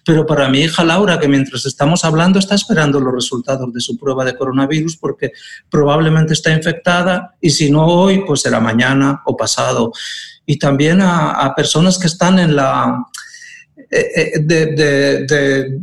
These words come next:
en las ucis, ¿no? Por ejemplo, el doctor Roch, que, con, que en Mallorca, con el que tuve la oportunidad de discutir cómo iba a ser la evolución de esto, y han ido pasando todo. Al principio estábamos todos calmados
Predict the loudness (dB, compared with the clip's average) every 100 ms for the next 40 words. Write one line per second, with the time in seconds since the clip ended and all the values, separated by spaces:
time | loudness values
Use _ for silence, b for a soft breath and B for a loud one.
0 | -4 0 0 2 2 2 2 2 2 2
1 | 2 2 0 0 -2 -2 0 0 -2 -6
2 | B B B 0 0 0 0 2 2 0
3 | -2 -6 -8 -2 -2 -2 -6 -12 -14 -4
4 | -2 0 0 -2 -4 -2 -2 0 0 0
5 | 2 0 0 -2 0 0 0 -2 -2 0
6 | 0 0 0 -4 -6 _ -2 0 0 -2
7 | -2 -2 -6 -8 -10 0 0 0 -2 0
8 | 2 0 -2 -4 -4 -2 -2 -2 -4 -4
9 | -4 -4 -2 -2 -2 -2 -2 0 0 0
10 | -2 -2 -2 -2 -2 -2 -2 -4 B B
11 | B -2 0 2 0 0 -2 -2 -4 -2
12 | -2 0 -2 -2 -2 -4 -2 -4 0 0
13 | 2 2 2 0